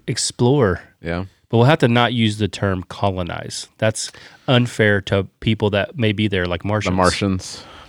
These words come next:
Speaker 1: We'll have to use something else. Yeah. Because we don't want to offend anybody either.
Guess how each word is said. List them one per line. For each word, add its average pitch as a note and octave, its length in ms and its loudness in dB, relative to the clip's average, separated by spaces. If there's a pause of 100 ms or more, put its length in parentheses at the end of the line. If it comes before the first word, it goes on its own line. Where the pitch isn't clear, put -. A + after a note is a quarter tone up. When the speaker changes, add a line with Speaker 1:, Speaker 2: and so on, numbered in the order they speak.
(160)
Speaker 1:
We'll A2 140 2
have A#2 240 0
to A#2+ 80 -4
use G#2 260 -4
something G2 340 -8
else. F#2 360 -12 (1300)
Yeah. A2+ 180 -4 (1200)
Because G2+ 160 0
we A2 80 2
don't A#2 100 2
want B2+ 120 2
to C#3 40 2
offend C#3+ 220 0
anybody G2 360 0
either. F2 380 -4